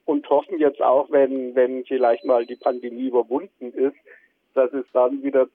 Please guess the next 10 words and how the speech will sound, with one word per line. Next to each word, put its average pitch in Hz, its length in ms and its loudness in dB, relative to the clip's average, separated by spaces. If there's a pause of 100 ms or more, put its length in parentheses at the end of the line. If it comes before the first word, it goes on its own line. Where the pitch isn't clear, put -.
zum 123 400 -4
herkömmlichen 127 600 -2
Reiseverkehr 113 800 -2
übergeht. 117 400 -8 (560)
Da 120 140 2
unser 135 440 0
Klientel 139 920 -4 (160)
zu - 80 -8
den 120 180 -10
Risikogruppen - 960 -10